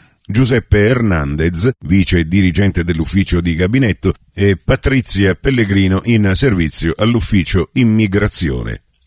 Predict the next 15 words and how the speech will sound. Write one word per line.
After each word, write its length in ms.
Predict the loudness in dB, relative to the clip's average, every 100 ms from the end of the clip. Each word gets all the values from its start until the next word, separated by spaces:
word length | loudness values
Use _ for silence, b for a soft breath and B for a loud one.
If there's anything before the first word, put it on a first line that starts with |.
| -8
Altro 540 | -6 -4 0 2 2
argomento, 760 | 2 0 0 2 2 2 0
potenziamento 880 | -2 -2 -2 -2 0 -2 -2 -4 -4
dell'aeroporto 920 | -2 -2 -2 -2 -2 0 2 2 0 0
di 140 | 2
Trapani. 880 | 0 -2 -2 -2 0 0 0 0 0
Il 280 | 0 2 0
governatore 920 | 0 0 2 0 0 0 2 2 2
della 220 | 0 0 0
Sicilia, 600 | -2 -2 0 2 2 0
Nello 420 | 0 0 0 2
Musumeci, 760 | 2 2 2 2 2 0 -2 0
incontra 840 | 0 2 0 -2 -4 -4 -4 -4 B B B
i 140 | 0
vertici 800 | 2 2 0 0 0 2 0 0